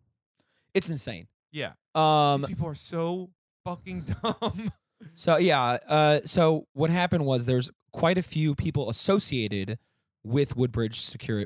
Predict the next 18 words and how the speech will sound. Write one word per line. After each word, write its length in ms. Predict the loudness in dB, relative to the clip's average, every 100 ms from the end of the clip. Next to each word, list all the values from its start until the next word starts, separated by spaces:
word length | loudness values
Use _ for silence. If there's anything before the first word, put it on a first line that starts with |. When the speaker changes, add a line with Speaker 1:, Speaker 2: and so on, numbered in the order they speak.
| 0
Speaker 1:
Wood-, 160 | -2 0
Woodbridge 380 | 0 2 2 0
Group 160 | -2 -4
of 100 | -4
Companies 640 | -6 -4 -4 -4 -6 -8 _ _ -6
that 120 | -6
knew 380 | -2 2 4 4
what 220 | 2 0
was 120 | 0 -2
going 280 | -2 0
on 420 | 0 -2 -4 -8 -8
and 100 | -8
were 80 | -8
still 460 | -6 -2 2 2 2
recommending 580 | -2 -2 -4 -4 -4
that 140 | -6 -6
they 160 | -4 -4
invest 640 | -4 -8 -8 -8 -8